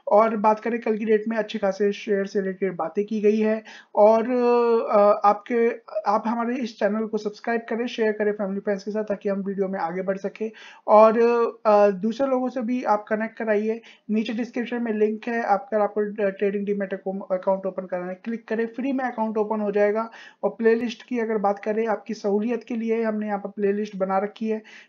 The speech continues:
फ्री में। अगर आ, सॉरी, आपको कोई पैसे देने की जरूरत नहीं है और आपको स्टॉक मार्केट में कैसे रिलेटेड, अ, बेसिक नॉलेज जो होती है वो आपको मिल जाएगी। यहाँ पर आपको बहुत सारी वीडियोज़ मिल जाएंगी। क्यू फ़ोर के रिजल्ट आपको देखना है, यहाँ पर आप मिल जाएगा। और बात करें यहाँ पर ब्रेकआउट स्टॉक से रिलेटेड, यहाँ पर आपसे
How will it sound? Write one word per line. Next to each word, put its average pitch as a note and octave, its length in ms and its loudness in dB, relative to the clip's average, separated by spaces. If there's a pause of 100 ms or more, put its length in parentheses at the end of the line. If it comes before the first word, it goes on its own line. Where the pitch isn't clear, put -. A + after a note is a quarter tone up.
(140)
फ्री A#3+ 220 0
में। C4 200 0
अगर A#3 400 -2
आ, G#3 360 2
सॉरी, A3 480 -4
आपको G3 360 0
कोई A3+ 180 -2
पैसे A3+ 280 -4
देने A3 200 -2
की A3 80 -8
जरूरत G#3+ 240 2
नहीं A3 120 -6
है A3+ 60 -4
और G#3+ 100 2
आपको G#3 260 0
स्टॉक A3+ 320 -6
मार्केट G#3 400 0
में G#3 200 -2 (420)
कैसे A#3+ 360 -2
रिलेटेड, G#3+ 420 0 (640)
अ, F#3+ 100 2
बेसिक A#3+ 420 -2
नॉलेज A#3 260 -2
जो A3 120 -4
होती G#3+ 200 -2
है G#3+ 60 0
वो G#3 120 -2
आपको G3 240 -2
मिल G3+ 180 -4
जाएगी। G3+ 280 -2
यहाँ F#3+ 320 -8
पर F#3 180 -4
आपको F3+ 280 -8
बहुत F3 200 -10
सारी F3 160 -8
वीडियोज़ F#3+ 340 -6
मिल G3+ 140 -4
जाएंगी। G3+ 380 -4 (380)
क्यू C#4 120 0
फ़ोर C#4 240 2
के C#4 100 -4
रिजल्ट B3+ 320 0
आपको A#3+ 220 -2
देखना A#3 260 -8
है, A#3 60 -8
यहाँ G#3 120 0
पर A3 160 -6
आप A3 80 -2
मिल G#3+ 200 -2
जाएगा। G#3 260 0
और G#3 140 0
बात G3 200 0
करें G3+ 180 -6
यहाँ F#3+ 120 0
पर F#3+ 100 -2
ब्रेकआउट F3+ 400 -8
स्टॉक F#3 260 -8
से F3+ 140 -12
रिलेटेड, F3 320 -12
यहाँ D#3+ 120 -8
पर E3+ 180 -10
आपसे F3 340 -10